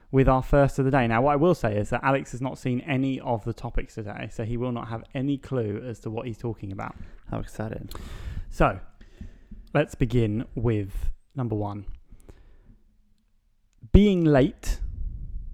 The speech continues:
Speaker 1: is okay. Being late isn't a big deal. Being late
Speaker 2: Being
Speaker 1: is a big
Speaker 2: late
Speaker 1: deal.
Speaker 2: is not okay. <laughs>
Speaker 1: You don't, do you dislike it when people are late?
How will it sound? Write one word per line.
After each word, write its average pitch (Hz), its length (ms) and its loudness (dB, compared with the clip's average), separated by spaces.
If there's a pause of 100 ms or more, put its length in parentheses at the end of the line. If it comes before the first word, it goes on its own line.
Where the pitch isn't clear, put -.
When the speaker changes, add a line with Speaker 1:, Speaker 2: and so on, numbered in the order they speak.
(280)
Speaker 1:
is 127 120 0
okay. 117 400 4 (1800)
Being 135 200 4
late 120 160 -2
isn't 110 160 -4
a 101 40 -4
big 101 180 -6
deal. 101 200 -10 (540)
Being 123 220 4
late 110 100 -2
Speaker 2:
Being 135 140 8
Speaker 1:
is 135 40 4
a 131 40 2
big 131 40 4
Speaker 2:
late 123 180 6
Speaker 1:
deal. 120 180 -2 (260)
Speaker 2:
is 107 180 -2
not 104 220 6
okay. - 260 -2 (260)
<laughs> - 100 6 (760)
Speaker 1:
You 135 100 0
don't, 147 640 0
do 139 100 0
you 127 460 2 (100)
dislike 120 420 4
it 143 40 -6
when 120 100 -6
people 104 240 -4
are 104 60 -4
late? 104 200 -6